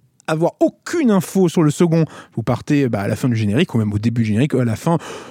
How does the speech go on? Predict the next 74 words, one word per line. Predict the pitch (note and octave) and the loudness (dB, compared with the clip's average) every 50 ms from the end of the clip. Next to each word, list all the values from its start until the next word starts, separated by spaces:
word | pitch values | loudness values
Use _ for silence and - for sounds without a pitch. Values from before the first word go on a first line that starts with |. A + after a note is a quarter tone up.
| - - | -14 -8
vous | A2+ A2+ B2 C#3+ | -6 -6 -4 -2
débrouillez. | D3+ F#3 F3 F#3+ G3+ G3 F3+ D#3 | 0 0 2 2 2 2 2 0
À | |
un | D3 | 0
moment | C#3 C#3+ | -2 -2
donné, | C#3+ D3+ E3 | -2 0 0
on | D#3+ | 0
va | C#3+ | 0
pas | E3 D3+ - | 0 -2 -4
tout | - - F3+ | -4 -4 -2
faire | D#3+ G#2+ - G#3 G3+ F3+ | -2 0 0 0 0 0
non | F3 E3+ D#3+ | 0 -2 -4
plus. | - F#3 G3 A3 A3+ | -2 0 0 2 2
En | F#3+ F3+ | 0 0
tout | D#3 F3+ | -2 -2
cas, | - G#3 G3+ | 0 0 2
le | F#3 E3 D#3 | 2 2 0
film | - - G#3 G#3 | 0 0 0 0
sera | F3+ - F3 C3 D3+ - G#3 | 0 0 -2 -2 -2 0 -2
introduit | G#3 - - G3+ G3 F3 F3 G3 G3+ E3 | -2 0 0 0 0 0 0 0 0 0
au | D3+ D3 D3 | 0 -2 -2
tout | - A#3+ A#3+ | -2 -4 -2
début | G3 G#3 F3+ G3 F3 | -2 -2 -2 -2 -2
du | E3+ | 0
générique | D#3 F3 E3+ D#3+ E3+ F3 - - - - - - - | 0 0 0 -2 -4 -6 -8 -12 -20 -20 -20 -14 -6
par | - - B2+ | -2 0 2
un | C3 B2+ | 2 2
jeu, | A#2 A2 A#2+ B2 A#2 | 2 0 0 -2 -2
par | - B2 B2 | -2 -2 -2
un | A#2 | 0
petit | - B2 - - A2+ | -2 -2 -2 -2 -2
message | A2+ G2+ - - C#3 C3 A#2 G#2+ | -2 -2 0 0 0 0 0 0
de | G2 G2+ | -2 -4
l'équipe | G#2 - - A#2 | -4 -6 -8 -6
du | A2 A#2 | -6 -6
film | A2+ - - C3+ | -6 -4 -4 -4
vous | A2+ G2+ G2+ F#2+ C3+ | -4 -4 -4 -2 -2
invitant | D3 C#3 C#3 - D3+ B2+ | -2 -2 -2 -2 -2 -2
à | |
rester | G#2+ B2 - - - A#2 | -2 -2 -2 -2 -2 -2
à | G#2 | -2
la | G2 | -2
fin | A2+ - - | -2 -2 0
de | F#3+ | 0
la | D#3 B2+ | 0 0
projection | - A#2+ G#2+ A#2 - - F#3 F3+ - - - - - - - | 0 0 -2 -2 -2 -2 -4 -6 -6 -8 -16 -14 -16 -14 -8
pour | - C3+ C3 | -4 -2 -2
assister | A#2 - - - - D#3 | -2 -2 -6 -6 -2 -2
à | C#3 B2 | -2 -2
ce | A#2 | 0
bonus. | A#2 A2+ A#2+ D#3+ F#3+ - - - - | -2 0 0 0 0 -2 -4 -8 -8
Vous | C#3 A2+ B2+ C3+ A#2 A2+ | -4 -2 -2 -2 -2 -2
y | |
restez, | G#2+ G2+ F#2+ - - | -2 -4 -4 -4 -4
vous | B2 G#2+ G#2+ | -6 -4 -4
y | G#2+ | -6
restez | G2 - - A2+ | -6 -6 -8 -8
pas. | - C3+ B2 | -6 -4 -4
En | G#2 | -4
tout | - A#2+ | -4 -4
cas, | G#2+ D#3 D3+ D3+ - - - - | -2 -2 -2 -2 -4 -12 -20 -20
sachez | - - - - - D#3+ | -16 -12 -10 -6 -6 -6
qu'il | - C3 | -4 -4
y | A#2+ | -4
a | A2 | -4
des | A2+ | -4
choses | - - G#3 F#3 D#3+ | -2 0 0 2 2
à | C#3 | 2
dire | C3 D3+ F#3 G3 | 0 0 0 -2
sur | - - - E3 - | -2 -4 -6 -6 -6
ce | - - D#3 | -4 -2 -2
Dune | C3+ A#2+ A#2+ D#3+ G3+ G3+ F3+ | -2 0 2 2 2 2 2
deuxième | C#3 C#3+ C3 C3 D#3 F#3 F#3+ F3 - | 2 0 0 2 2 2 2 2 0
partie. | - - D3+ - - - - G#3+ | 0 -4 -4 -4 -6 -8 -6 -8